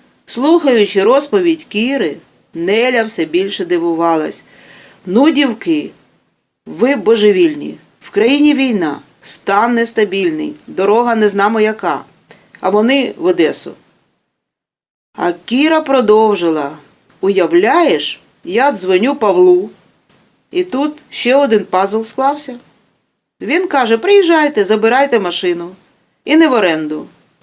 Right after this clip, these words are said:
Кіра, Олена, речі в машині, і ось вони на шляху до Одеси. Поки їхали, вирішили:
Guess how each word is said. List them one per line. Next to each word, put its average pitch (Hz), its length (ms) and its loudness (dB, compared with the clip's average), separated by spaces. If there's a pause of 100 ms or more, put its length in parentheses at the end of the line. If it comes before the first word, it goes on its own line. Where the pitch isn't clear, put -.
(1900)
Кіра, 330 560 2
Олена, 214 680 2
речі 226 580 0 (120)
в 170 40 -10
машині, 262 840 -2 (260)
і 175 140 -4 (140)
ось 302 280 -2
вони 196 260 0
на 185 140 -2
шляху 180 400 -4
до 202 120 0
Одеси. 170 580 -4 (1080)
Поки 277 400 0
їхали, 226 560 0
вирішили: 175 640 2